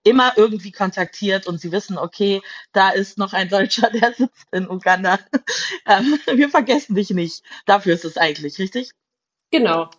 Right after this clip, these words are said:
Speaker 2: Und halt auch wenn irgendwelche Naturkatastrophen passieren. Ich meine, das kann im Ahrtal genauso passieren wie in Uganda.
Speaker 1: Eben, genau. Es ist für eigentlich, ja, für alle, alle Situationen, die vorher nicht, ähm,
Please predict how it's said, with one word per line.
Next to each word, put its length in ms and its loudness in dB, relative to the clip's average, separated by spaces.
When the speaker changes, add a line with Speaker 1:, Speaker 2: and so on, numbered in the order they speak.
Speaker 2:
Und 120 0
halt 140 -2
auch 120 -4
wenn 220 2
irgendwelche 260 0
Naturkatastrophen 720 -6
passieren. 440 -4
Ich 100 -14
meine, 200 -4
das 160 -8
kann 160 -4
im 100 -6
Ahrtal 360 -4
genauso 300 -12
passieren 520 -14
wie 200 -14
in 120 -14
Uganda. 540 -16
Speaker 1:
Eben, 400 2
genau. 520 -2
Es 120 -12
ist 140 -10
für 200 0
eigentlich, 300 -6
ja, 180 0
für 180 -2
alle, 320 2
alle 440 2
Situationen, 760 -4
die 340 -10
vorher 360 -4
nicht, 340 -12
ähm, 300 -8